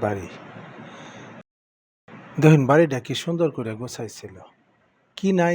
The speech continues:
এই বাড়িটাতে? নিজের সাজানো সুবাড়ি বাগে উনি চিরদিনের লেগিয়া ঘুমায় আছেন।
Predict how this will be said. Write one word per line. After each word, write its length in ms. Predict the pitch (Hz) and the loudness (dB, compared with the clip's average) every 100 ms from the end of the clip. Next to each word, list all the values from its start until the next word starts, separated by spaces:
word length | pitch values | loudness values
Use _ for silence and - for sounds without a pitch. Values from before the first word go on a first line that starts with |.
| 170 | -2
এই 40 | |
বাড়িটাতে? 600 | 147 147 135 110 - _ 95 _ _ _ _ _ _ _ _ - | -4 -6 -6 -10 -16 _ _ _ _ _ _ _ _ _ _ -14
নিজের 300 | 160 165 160 - | -10 -8 -8 -8
সাজানো 400 | 156 151 151 147 | -8 -6 -8 -10
সুবাড়ি 440 | - 156 151 151 | -12 -12 -10 -10
বাগে 420 | 143 143 120 123 123 156 _ _ _ _ _ _ _ _ 147 | -10 -12 -14 -18 -18 -20 _ _ _ _ _ _ _ _ -14
উনি 180 | 139 139 | -14 -12
চিরদিনের 520 | 165 165 147 131 131 135 | -10 -8 -8 -10 -14 -14
লেগিয়া 360 | 135 127 123 123 123 | -16 -16 -14 -14 -16
ঘুমায় 400 | 117 117 117 110 | -18 -18 -18 -18
আছেন। 280 | 98 - 110 | -20 -20 -20